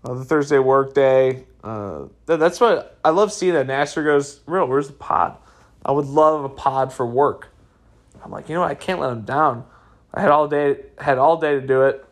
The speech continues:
Haven't done it." It's tough. Sometimes, like, you wanna make the pod so good, um, and it's not like I have a huge script. You know, I can just go look at the standings and make something happen. But at the s-, at the end of the day, you have to be in the right mental space.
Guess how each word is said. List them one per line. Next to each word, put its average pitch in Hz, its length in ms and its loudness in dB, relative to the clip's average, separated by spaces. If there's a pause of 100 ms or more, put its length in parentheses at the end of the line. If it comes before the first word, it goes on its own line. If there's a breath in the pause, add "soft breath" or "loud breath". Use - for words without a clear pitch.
Haven't 135 300 -4
done 131 260 0
it." 139 40 0
It's 170 180 -8
tough. 247 260 0 (300 soft breath)
Sometimes, 220 600 -2
like, 196 240 2 (640)
you 147 140 -8
wanna 196 160 2
make 202 140 -2
the 156 60 -6
pod 160 440 0
so 160 300 0
good, 147 480 0 (640)
um, 104 220 -10
and 139 80 -4
it's 156 160 -6
not 170 100 4
like 170 80 4
I 165 60 4
have 165 160 2
a 156 60 -2
huge 165 280 -4
script. 156 460 -2
You 147 60 -4
know, 147 100 0
I 143 100 2
can 151 160 -12
just 139 160 -12
go 147 420 0 (440 soft breath)
look 147 160 -4
at 151 100 -4
the 139 60 -12
standings 143 640 -2
and 131 80 -8
make 135 160 -4
something 131 280 -8
happen. 139 420 0
But 143 180 2
at 147 60 0
the 143 80 -12
s-, - 180 -14 (420)
at 156 100 -6
the 175 60 -4
end 190 140 2
of 160 60 4
the 147 60 -6
day, 165 140 6
you 143 140 2
have 151 220 4
to 156 60 -8
be 147 140 -2
in 147 60 -2
the 143 80 -2
right 139 200 4
mental 135 300 -4
space. 127 540 -2